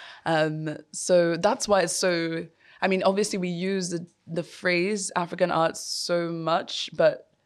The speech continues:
it can't, it's not saying anything very specific because each cou-, each country is so diverse within Africa. So we can't say, like, this is what African art is, or this is what contemporary African art is, because every,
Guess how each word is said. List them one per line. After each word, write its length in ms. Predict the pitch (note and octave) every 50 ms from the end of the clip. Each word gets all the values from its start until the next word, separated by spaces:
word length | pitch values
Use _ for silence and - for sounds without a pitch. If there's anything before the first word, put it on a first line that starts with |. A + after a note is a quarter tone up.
| _ _
it 180 | - F3+ F3+ -
can't, 340 | - F#3+ G#3 G3+ G3+ G3+ G3 -
it's 140 | F#3 -
not 200 | G3+ G#3 A3 F#3+
saying 240 | - F#3+ F#3 F3+ F3+
anything 320 | E3+ E3+ E3 D#3 E3+ D#3+ D#3+
very 180 | D#3+ D#3+ E3
specific 640 | E3 - - F3 - - G#3 - F#3 - - - - -
because 680 | E3+ D#3+ F3+ D#3+ D#3 D#3 D#3 D3+ - - - - - _ _ _ _ _ _ _ _ _ - - -
each 380 | F#3+ F#3 E3+ - - - -
cou-, 340 | - - - G#2+ - B1+ - - -
each 220 | - F#3 F3 -
country 360 | - F3 E3+ E3+ - F3 D#3+
is 80 | D#3+ D#3
so 160 | - F3 E3
diverse 720 | D#3+ E3 D3+ D3+ - - - - - D#3+ - - - - - - -
within 220 | F3+ E3 E3 D#3+
Africa. 480 | E3+ D#3+ D#3 - - - - F2 - -
So 180 | - - G3 F#3+
we 120 | F#3 F#3
can't 260 | - G3 G3+ F#3 D3 -
say, 180 | - F3+ E3+
like, 260 | E3 D#3 D3+ D3+ - -
this 300 | D#3 E3+ E3 D3 - -
is 120 | D3+ D#3+
what 140 | D#3+ D3+ D3
African 340 | D#3 D3 - - - D#3+ E3
art 180 | E3 F3 - -
is, 340 | D#3 D#3 - - D#3 - - _ - - - - _
or 80 | - D#3+
this 240 | D#3+ E3 D3 - F3
is 80 | E3+
what 140 | D#3+ D#3+ -
contemporary 400 | E3 D3+ E3+ D#3+ D#3 D#3+ D#3+ D#3
African 260 | D#3 - - E3+ E3
art 220 | D#3+ D#3+ D3 - -
is, 340 | - - F#2+ F3 - - - _ - - - _
because 260 | F3 E3 F3 E3 D#3+
every, 480 | - E3+ E3 E3+ E3 D#3+ D#3+ - -